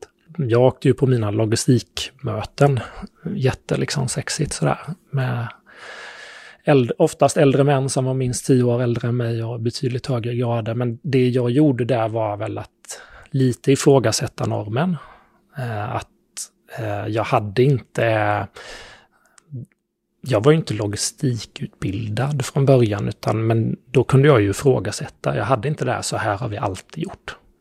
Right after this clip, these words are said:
Utan då var jag en, en av de där som, "Okej, men skulle man kunna göra så här?" Jag hade inte låsningar, så jag kunde hitta nya lösningar istället då. Och varför skulle de lyssna på mig? Ja, det bästa jag gjorde, det var att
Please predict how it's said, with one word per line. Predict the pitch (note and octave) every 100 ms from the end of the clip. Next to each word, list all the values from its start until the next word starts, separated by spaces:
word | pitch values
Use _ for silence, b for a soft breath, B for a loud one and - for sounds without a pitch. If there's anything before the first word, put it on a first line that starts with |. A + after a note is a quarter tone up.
| _
Utan | - - A2+
då | A2+
var | B2 A#2 A#2
jag | G#2+
en, | G#2 G2+ -
en | G#2+ G#2
av | G2+ -
de | A#2 A2+
där | A2+
som, | - C3+
"Okej, | A#2+ B2 C3
men | A#2
skulle | - C3 A2+
man | A2+
kunna | - A2+
göra | A2+ A2+
så | A#2+ A#2
här?" | A2 A#2+ C3+ C#3 - - A#2+ B2 - -
Jag | B2
hade | A#2 A#2+
inte | C#3 A2
låsningar, | A2+ C3+ G#2+ - A2 G#2 C3+
så | -
jag | C#3
kunde | - -
hitta | A#2+ - B2
nya | A2+ A2 G#2+
lösningar | B2+ B2+ - B2+ C3+
istället | - - - D#3+
då. | - - - B B B B B B B B
Och | D3 C3 B2 B2
varför | A#2 A2+ -
skulle | - B2+
de | A#2+ A2+
lyssna | B2 - A2+
på | - A#2
mig? | A2+ D3 D3 _ B B B B B B B B B
Ja, | -
det | B2
bästa | A#2 - - - D#3
jag | D3+
gjorde, | C#3 B2+ A2
det | A2
var | A#2 B2+
att | A#2